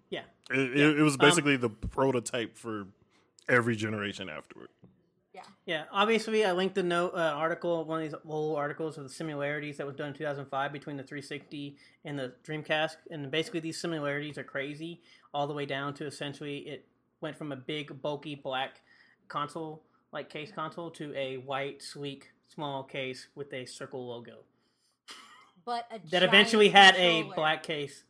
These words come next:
Speaker 1: They both
Speaker 3: But
Speaker 1: had bo-, giant controllers.
Speaker 3: That's fair.
Speaker 1: A lot of the
Speaker 3: <laughs>
Speaker 1: controller
Speaker 3: Mad Catz
Speaker 1: inspiration,
Speaker 3: one.
Speaker 1: as we go to the controller, a lot of the controller inspiration was said to be, like, especially when you look at the Dreamcast controller, ends up being in that first Xbox controller.
Speaker 3: I know,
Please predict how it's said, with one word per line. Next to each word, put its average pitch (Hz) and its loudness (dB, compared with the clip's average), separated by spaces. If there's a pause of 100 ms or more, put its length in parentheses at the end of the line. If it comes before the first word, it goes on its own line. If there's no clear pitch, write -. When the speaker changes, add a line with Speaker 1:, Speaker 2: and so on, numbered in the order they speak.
(200)
Speaker 1:
They 156 -4
both 151 -4
Speaker 3:
But - -6
Speaker 1:
had 160 -4
bo-, 156 -8
giant 143 -6
controllers. 127 -10 (500)
Speaker 3:
That's - -20
fair. - -2
Speaker 1:
A 180 -6
lot 190 6
of 220 4
the 226 0
Speaker 3:
<laughs> 202 4
Speaker 1:
controller 196 6
Speaker 3:
Mad 190 4
Catz - 0
Speaker 1:
inspiration, 180 2
Speaker 3:
one. 220 -12 (480)
Speaker 1:
as 185 6
we 185 2
go 220 6
to 220 6
the 202 2
controller, 190 2
a 170 2
lot 175 8
of 185 0
the - -12
controller 170 0
inspiration 180 -2
was 165 -6
said 160 -4
to 160 -10
be, 151 -6
like, 143 -4
especially 156 -8
when - -6
you 143 -6
look 143 -6
at 147 -8
the 143 -12
Dreamcast 151 -8
controller, 160 -4
ends 151 -6
up 135 -8
being 147 -6
in 135 -8
that 131 -12
first 135 -10
Xbox 131 -12
controller. 117 -16 (2250)
Speaker 3:
I 208 -20
know, 208 -14